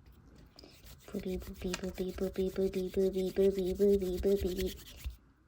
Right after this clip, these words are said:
조금 달라졌어요. 화면으로 볼 때는 화-, 변화가 마-, 아무 많이 없을 거예요. 똑같네.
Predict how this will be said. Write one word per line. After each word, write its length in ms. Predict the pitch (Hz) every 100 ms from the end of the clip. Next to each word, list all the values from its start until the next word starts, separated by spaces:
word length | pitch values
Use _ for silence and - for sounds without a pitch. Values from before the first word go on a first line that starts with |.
| _ _ _ _ - - _ _ _ _ _ -
조금 500 | 202 202 196 190 - _ _ _
달라졌어요. 880 | - - 190 196 190 190 - - - _ _ _ _ _ _ _ _ _ _
화면으로 600 | - 254 277 311 320 311
볼 220 | 285 277 254
때는 560 | - 226 226 247 226 208 - - - - - - -
화-, 140 | 233 - - -
변화가 460 | 214 220 240 233
마-, 220 | 208 196 -
아무 260 | 202 196 202
많이 240 | 190 190
없을 300 | 175 - 220
거예요. 260 | - 196 180 - - - - - - - - - - - _ _ _ _ _ _ - _ _ - - - _ _ _ _ _ _ _ _ _ 262 _ _ _ _ - - -
똑같네. 560 | - - 262 240 196